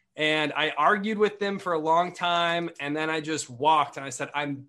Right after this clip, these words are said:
done. I am doing this on my own. I don't need you. I don't need your contracts. I don't need your leads. I am done,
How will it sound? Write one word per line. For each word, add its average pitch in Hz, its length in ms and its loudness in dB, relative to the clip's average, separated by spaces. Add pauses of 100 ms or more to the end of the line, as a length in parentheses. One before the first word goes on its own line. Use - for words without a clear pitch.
done. 196 600 0
I 147 80 -4
am 147 180 -6
doing 165 300 -2
this 202 160 -6
on 165 200 -2
my 156 220 0
own. 190 540 2
I 135 100 -6
don't 170 340 -2
need 170 300 -8
you. 214 320 -2
I 151 80 0
don't 175 260 -2
need 180 200 -8
your 151 120 -4
contracts. 190 800 -4
I 139 100 -6
don't 165 300 -2
need 165 220 -4
your 147 140 -2
leads. 185 600 -6 (460)
I 170 200 0
am 151 340 -4 (120)
done, 165 540 2